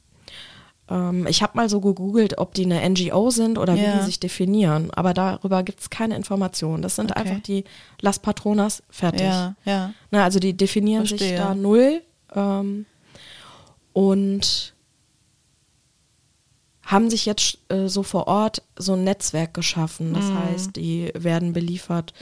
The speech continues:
Speaker 1: mit Brot von ansässigen Bäckereien, ähm,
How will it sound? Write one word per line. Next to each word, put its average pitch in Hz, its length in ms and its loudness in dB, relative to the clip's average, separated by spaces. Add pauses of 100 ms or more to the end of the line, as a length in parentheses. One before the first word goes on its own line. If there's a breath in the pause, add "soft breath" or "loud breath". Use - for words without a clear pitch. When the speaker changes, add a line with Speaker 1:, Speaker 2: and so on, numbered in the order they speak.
(420 loud breath)
Speaker 1:
mit 185 220 0
Brot 165 440 2
von 165 300 -2
ansässigen 175 540 0
Bäckereien, 160 760 0 (720 soft breath)
ähm, 160 500 -2